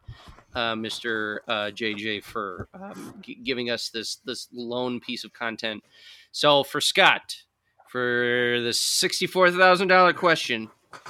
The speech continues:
who has the bigger inferiority complex? Toronto towards Montreal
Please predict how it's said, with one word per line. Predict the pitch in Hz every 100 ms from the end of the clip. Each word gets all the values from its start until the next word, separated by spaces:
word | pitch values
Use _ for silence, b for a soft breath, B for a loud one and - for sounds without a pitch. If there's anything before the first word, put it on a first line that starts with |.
| - - -
who | 175 233
has | 269 226 196 175 165 190 208 - - - _ _ _
the | 139
bigger | 120 165 165 170
inferiority | 160 - 143 143 180 165 139
complex? | 127 113 104 - - - - - _ _ _ _
Toronto | - 147 156 180 185 196 214
towards | 214 180 180 139
Montreal | 151 160 - 175 214 190 139 131 139